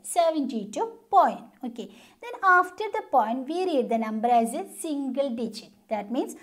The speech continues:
after the point we did not read this number as ninety-four. After the point we read the number as a single digit. That means this number is read as seventy-two point nine four. Okay. After the point we read the number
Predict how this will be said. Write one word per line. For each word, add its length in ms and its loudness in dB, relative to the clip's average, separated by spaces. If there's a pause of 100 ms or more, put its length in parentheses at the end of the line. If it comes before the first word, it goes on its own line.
(240)
after 400 0
the 100 2
point 440 2 (280)
we 140 -2
did 240 -2
not 240 0
read 220 -2
this 180 -4
number 320 0
as 180 6 (220)
ninety-four. 840 -4 (300)
After 400 -2
the 120 -2
point 480 -2
we 180 -4
read 240 -4
the 80 -4
number 320 -2
as 260 0
a 180 -4 (180)
single 480 -2
digit. 380 -8
That 260 -6
means 240 -2
this 240 -2
number 320 -2
is 200 -2
read 200 -2
as 240 2 (360)
seventy-two 840 -2
point 540 -4 (200)
nine 580 -8
four. 180 -12 (460)
Okay. 440 -8 (180)
After 340 -10
the 140 -4
point 360 -2
we 180 -6
read 240 0
the 80 -4
number 500 0